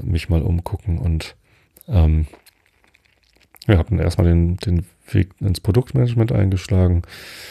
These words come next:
dann ins Agile Coaching und jetzt ins People Management. Ähm, und ich glaub, dass das, dass das richtig ist, weil es Leute gibt, die, ähm, die Entwicklung, also Programmierung,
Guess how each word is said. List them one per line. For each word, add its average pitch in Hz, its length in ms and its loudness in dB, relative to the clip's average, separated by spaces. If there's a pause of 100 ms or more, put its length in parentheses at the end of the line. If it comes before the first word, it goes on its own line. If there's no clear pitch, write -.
(720)
dann 110 140 4
ins 95 140 4
Agile 98 300 4
Coaching 104 460 4
und 95 80 6
jetzt 92 160 2
ins 95 140 2
People 101 260 2
Management. 92 600 2 (1040)
Ähm, 87 420 4 (720)
und 87 160 2
ich - 80 -4
glaub, 95 260 2
dass - 160 -2
das, - 300 -4 (640)
dass - 180 0
das - 200 -2
richtig 92 300 -2
ist, 87 200 -4
weil 87 120 4
es 82 100 0
Leute 95 260 4
gibt, 90 340 -2
die, 87 360 4 (640)
ähm, 80 420 2 (640)
die 104 120 0
Entwicklung, 104 640 0
also 90 160 0
Programmierung, 95 680 2